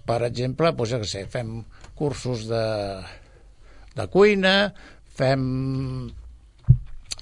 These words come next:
eh, cursos de... o sigui, fe-, eh, fem futbol, hi ha un equip de...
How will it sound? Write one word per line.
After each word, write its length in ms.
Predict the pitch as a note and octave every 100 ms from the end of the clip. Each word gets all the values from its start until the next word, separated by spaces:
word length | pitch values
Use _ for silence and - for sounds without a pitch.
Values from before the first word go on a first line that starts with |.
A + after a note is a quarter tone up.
| - -
eh, 560 | B2 G#2+ G2+ G2 F#2+ -
cursos 380 | C3+ - A#2 G2+
de... 140 | A2+ A2 A2 G#2 - - -
o 60 | C3+
sigui, 200 | A#2+ A#2+
fe-, 140 | D#3+
eh, 220 | C#3 B2
fem 220 | - C3 G2+
futbol, 680 | G#2+ G#2+ C3+ F#3 F#3+ F#3 F#3 - -
hi 120 | C3+
ha 80 | C3
un 160 | A#2+ A#2+
equip 300 | G2 B2 A#2
de... 140 | A#2